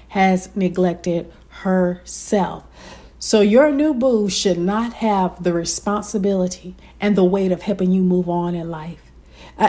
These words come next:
that new relationship, that's something that has to be worked out and processed between new, you and God. A new romantic interest should not be carrying the full burden of helping you move on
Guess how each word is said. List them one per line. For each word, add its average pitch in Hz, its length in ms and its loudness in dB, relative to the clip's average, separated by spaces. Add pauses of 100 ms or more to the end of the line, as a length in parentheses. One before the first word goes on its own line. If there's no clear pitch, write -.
that 269 220 4
new 277 180 2
relationship, 220 640 0
that's 269 240 2
something 262 500 2
that 208 140 -2
has 226 260 -2
to 220 80 -2
be 196 80 2
worked 208 380 0
out 208 180 -2
and 185 140 -6
processed 196 520 -4
between 185 380 -2
new, 185 260 0
you 185 200 2
and 185 140 0
God. 165 360 -6 (300)
A 196 100 6
new 214 360 4
romantic 208 840 0 (120)
interest 190 520 -4
should 196 260 0
not 196 260 -2
be 220 100 -2
carrying 190 380 -2
the 170 80 -4
full 202 340 0
burden 180 560 0 (200)
of - 160 -10
helping 202 280 0
you 190 140 2
move 180 260 2
on 165 340 -6